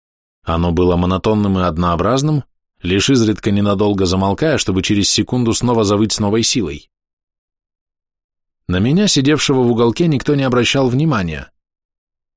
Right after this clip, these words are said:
За последнюю неделю мы все успели тут примелькаться из-за вынужденной задержки на этой планете.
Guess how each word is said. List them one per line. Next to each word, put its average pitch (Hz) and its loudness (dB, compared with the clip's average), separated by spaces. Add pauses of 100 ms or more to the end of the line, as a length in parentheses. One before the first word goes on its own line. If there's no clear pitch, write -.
(220)
За 92 -2
последнюю 123 0
неделю 113 2
мы 95 0
все - 0
успели 120 0
тут 104 -4
примелькаться 107 0
из-за 90 0
вынужденной 92 0
задержки 98 0
на 92 -2
этой 92 -2
планете. 107 -4